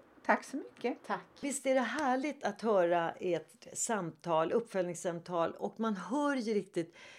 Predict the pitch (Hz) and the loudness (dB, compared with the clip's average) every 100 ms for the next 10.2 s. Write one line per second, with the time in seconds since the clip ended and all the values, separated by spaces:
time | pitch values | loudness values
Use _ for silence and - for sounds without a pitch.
0 | - 202 190 180 208 196 196 175 175 - | -4 2 4 2 -2 -2 -2 -2 -2 -6
1 | - - _ - 190 170 - - 233 156 | -14 -20 _ -4 -4 -4 -2 2 2 2
2 | - - 226 - 185 - 185 180 165 165 | 0 0 0 0 -4 0 0 2 2 2
3 | 156 147 160 170 180 - - - 208 185 | 0 -2 -2 -4 -6 -12 -20 -6 0 2
4 | 170 165 156 - - 190 180 175 156 - | 2 2 -2 -12 -6 -4 2 2 2 0
5 | 175 139 143 143 165 165 - - 196 - | 0 0 -2 -2 -2 -2 -4 -4 -4 -2
6 | - 214 220 - 208 214 190 170 185 - | -2 0 0 -4 -4 0 0 0 -2 -2
7 | 180 170 175 - 214 208 - 226 240 277 | -2 0 0 0 -4 -4 -6 -4 -2 -2
8 | 156 143 147 180 190 156 165 220 - - | -2 -6 -2 0 0 -4 -2 -2 -2 -10
9 | - - - 180 190 208 180 214 233 175 | -18 -18 -6 -4 4 6 6 6 2 2
10 | 151 147 | 0 -2